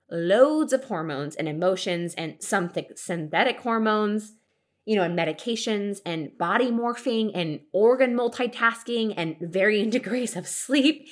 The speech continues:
and varying degrees of support and grace for, for myself, for yourself. If you've never taken the moment to truly do this, you know, to really think and reflect on how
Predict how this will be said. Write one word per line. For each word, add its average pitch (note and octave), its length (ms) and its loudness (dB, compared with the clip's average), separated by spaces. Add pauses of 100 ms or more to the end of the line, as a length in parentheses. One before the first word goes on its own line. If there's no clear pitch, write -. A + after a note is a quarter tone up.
(200)
and F#3+ 320 2
varying G3 360 2
degrees F#3+ 380 -2
of F3+ 160 -2
support G3+ 640 -2
and E3 160 -6
grace F3 420 -4
for, E3+ 480 -2
for F#3 120 -2
myself, E3+ 500 -2
for E3 60 -6
yourself. E3 680 -2 (1300)
If B3 120 0
you've C4 160 2
never B3+ 320 2
taken A3+ 360 -2
the F#3 80 -2
moment E3+ 260 -2
to F3 60 -12
truly F3 340 -4
do D#3 220 -2
this, C3+ 380 -4 (680)
you F#3 120 -2
know, F3 40 2
to D#3+ 100 0
really F3+ 160 4
think - 600 -4 (280)
and F3 120 -6
reflect E3 420 -2
on D#3 120 -4
how E3+ 480 -4